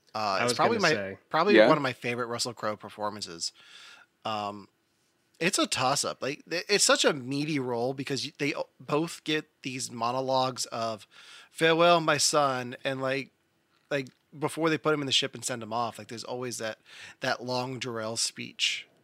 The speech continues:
Speaker 1: Um,
Speaker 3: Yeah.
Speaker 1: so, I don't know. Like, it's late stage Marlon Brando versus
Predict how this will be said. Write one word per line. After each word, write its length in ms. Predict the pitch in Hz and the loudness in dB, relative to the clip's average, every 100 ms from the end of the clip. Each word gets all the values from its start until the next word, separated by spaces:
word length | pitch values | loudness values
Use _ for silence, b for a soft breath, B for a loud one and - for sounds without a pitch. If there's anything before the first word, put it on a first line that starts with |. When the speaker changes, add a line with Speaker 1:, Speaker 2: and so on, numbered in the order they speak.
| _ | _
Speaker 1:
Um, 340 | 101 101 98 120 | -8 -8 -4 -2
Speaker 3:
Yeah. 200 | 113 107 - b b b b b b b _ | -2 -4 -14 b b b b b b b _
Speaker 1:
so, 600 | - 139 127 123 120 - _ _ _ _ _ _ _ - | 0 2 2 2 -2 -6 _ _ _ _ _ _ _ -2
I 140 | - 214 | 0 2
don't 160 | 247 | 0
know. 220 | 214 214 | 0 0
Like, 180 | 143 127 | -2 -4
it's 320 | 143 - - - _ b b b b _ _ _ - | -2 0 0 -4 _ b b b b _ _ _ -6
late 320 | 143 180 220 | 2 2 2
stage 480 | - 202 208 156 151 - 160 | 0 0 0 -4 -8 -8 2
Marlon 340 | 160 180 156 | 2 4 0
Brando 320 | 143 160 160 | 2 2 0
versus 600 | 139 135 143 123 110 - | -2 -4 -4 -4 -4 -6